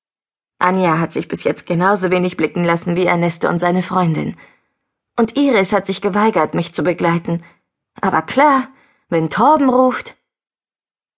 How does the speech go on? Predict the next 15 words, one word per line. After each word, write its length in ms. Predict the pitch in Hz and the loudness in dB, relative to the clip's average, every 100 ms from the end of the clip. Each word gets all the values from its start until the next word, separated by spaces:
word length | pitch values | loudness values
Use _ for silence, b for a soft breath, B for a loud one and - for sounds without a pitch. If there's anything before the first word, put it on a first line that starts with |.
| _ _ _ _ _ _ _ _ _ _ _ | _ _ _ _ _ _ _ _ _ _ _
Mit 240 | 233 214 | -2 -2
schwitzigen 460 | - 285 285 220 185 | 0 -2 0 -2 0
Händen 420 | 196 226 254 240 | 0 0 0 -2
und 180 | 196 185 | -4 -2
pochendem 420 | 240 254 214 175 | -2 0 2 2
Herzen 500 | 185 220 226 - 185 B B B _ | 2 0 0 -4 -6 B B B _
nähere 440 | - 220 247 208 180 | 2 6 6 6 2
ich 160 | 170 | 0
mich 240 | 185 170 - | -2 -4 -2
dem 140 | 165 | -2
Ritter 340 | 180 226 214 160 | 0 0 2 0
mit 180 | 170 | 0
dem 140 | 160 170 | -2 -2
versteinerten 580 | 170 165 185 180 170 175 | -2 0 0 0 -2 0
Herzen 460 | 185 196 - 170 | 0 -2 -2 -6